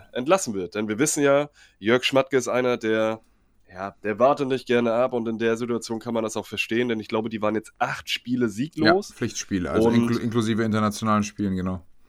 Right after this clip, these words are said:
Speaker 1: Genau, und, äh, äh, ja.
Speaker 2: Und D-F-B-Pokal
Speaker 1: Ich, ich
Speaker 2: natürlich.
Speaker 1: ich glaube, ich glaube, im
Speaker 2: Wobei, der zählte
Speaker 1: äh,
Speaker 2: nicht,
Speaker 1: in
Speaker 2: der
Speaker 1: der
Speaker 2: war ja vorher, sorry.
Speaker 1: Richtig, richtig. Äh, ich glaube aber, in der Champions League wird man sowieso nicht mehr wirklich weit kommen.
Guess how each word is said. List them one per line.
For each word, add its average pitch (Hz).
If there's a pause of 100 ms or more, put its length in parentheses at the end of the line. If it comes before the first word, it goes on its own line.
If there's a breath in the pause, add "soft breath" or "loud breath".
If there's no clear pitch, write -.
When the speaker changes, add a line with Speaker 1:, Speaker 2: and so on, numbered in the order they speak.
(180)
Speaker 1:
Genau, 110
und, 98
äh, 95 (420 soft breath)
äh, 78 (100)
ja. 95 (360)
Speaker 2:
Und 131
D-F-B-Pokal 101
Speaker 1:
Ich, 87
ich 101
Speaker 2:
natürlich. 76 (460)
Speaker 1:
ich 104
glaube, 113
ich -
glaube, 104
im 95 (500)
Speaker 2:
Wobei, 98
der 101
zählte 117
Speaker 1:
äh, 98
Speaker 2:
nicht, 90
Speaker 1:
in -
Speaker 2:
der 101
Speaker 1:
der 110
Speaker 2:
war 101
ja 90
vorher, 92
sorry. 85 (200)
Speaker 1:
Richtig, 98
richtig. 82 (260 loud breath)
Äh, 101
ich 92
glaube 113
aber, 110
in 107
der 104
Champions 110
League 107
wird 104
man 104
sowieso 95
nicht 117
mehr 113
wirklich 113
weit 107
kommen. 117